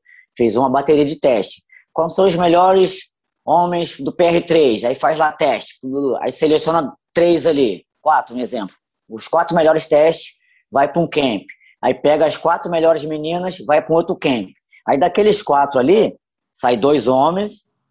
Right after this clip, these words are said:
e duas meninas melhores pra formar o quatro com. E os dois vão pra casa, né? Então, os dois que saíram, que montaram o quatro com, eu já sou o timoneiro titular,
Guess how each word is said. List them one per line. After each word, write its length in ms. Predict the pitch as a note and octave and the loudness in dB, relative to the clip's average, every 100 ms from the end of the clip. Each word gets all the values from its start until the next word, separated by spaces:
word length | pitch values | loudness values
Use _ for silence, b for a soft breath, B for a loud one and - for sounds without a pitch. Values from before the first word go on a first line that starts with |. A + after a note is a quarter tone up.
| _ | _
e 60 | E3 | -6
duas 260 | C#3+ E3 F3 | 2 2 2
meninas 420 | B3+ B3+ D#3 A#2 | 2 2 2 2
melhores 400 | C#3 G3 G3 E3 | 0 0 0 0
pra 120 | - | -2
formar 360 | A#2 C#3+ B2+ B2+ | -4 -4 0 0
o 80 | F3+ | 0
quatro 340 | - G3+ A3+ | -2 -2 -2
com. 360 | A3 G#3+ B2+ - _ _ _ _ - | -2 -2 -2 -6 _ _ _ _ -12
E 320 | F#3 D#3 G#2 | -8 -6 -6
os 120 | G#2+ | -4
dois 320 | G#2+ A#2 D3 | 2 2 2
vão 280 | D#3+ A2 A#2+ | -2 -2 0
pra 120 | E3 | 0
casa, 400 | G3 G3 B2 G2 | 0 2 2 0
né? 200 | G#2 A#2+ - _ - | -2 -6 -8 _ -16
Então, 540 | C3 - E3+ G#3+ G3+ - _ _ _ - | -8 -2 2 2 -2 -8 _ _ _ -2
os 220 | C#3 A2 | -2 0
dois 380 | D#3 A3 A#3 - | 0 2 0 -2
que 120 | D3 | -6
saíram, 540 | - C3+ B2 C3 A#2+ | -2 0 2 2 0
que 100 | - | -4
montaram 540 | A#2+ A#2+ A2 D3 F#3 D3+ | -2 -2 -2 0 0 0
o 40 | |
quatro 320 | A#2+ A#2 - - | -2 -6 -6 -8
com, 400 | D#3+ G3 C3 F#2 _ _ _ - | -4 -4 -6 -14 _ _ _ -12
eu 60 | |
já 100 | C3 | -8
sou 160 | D3 E3 | -4 -4
o 60 | D3+ | 0
timoneiro 420 | C#3+ C3 C3 A#2 | 0 2 0 -2
titular, 640 | - A#2 A#2+ D3+ E3 - | -6 -6 0 0 0 -4